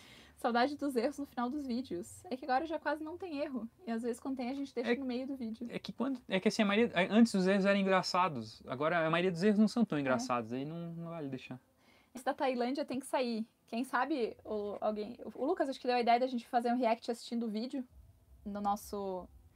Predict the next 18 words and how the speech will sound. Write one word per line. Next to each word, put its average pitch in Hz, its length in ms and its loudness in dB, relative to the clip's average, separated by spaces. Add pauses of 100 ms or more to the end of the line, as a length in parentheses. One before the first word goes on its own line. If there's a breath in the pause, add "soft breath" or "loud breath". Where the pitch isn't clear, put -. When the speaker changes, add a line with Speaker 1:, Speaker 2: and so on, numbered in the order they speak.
(300 soft breath)
Speaker 1:
encontro 214 420 -2
no 202 80 0
Apoia-se. 214 680 2
Quem 220 160 -6
sabe 208 140 -2
a 214 60 -4
gente 220 80 -6
faz 226 200 2
um 247 40 0
react 233 380 -2
desse 269 260 -2
vídeo 302 280 -2
no 196 80 0
Speaker 2:
Não, 175 80 2
Speaker 1:
Apoia-se. 202 220 6
Speaker 2:
pode 233 140 2
ser, 240 160 2
ó. 220 140 -2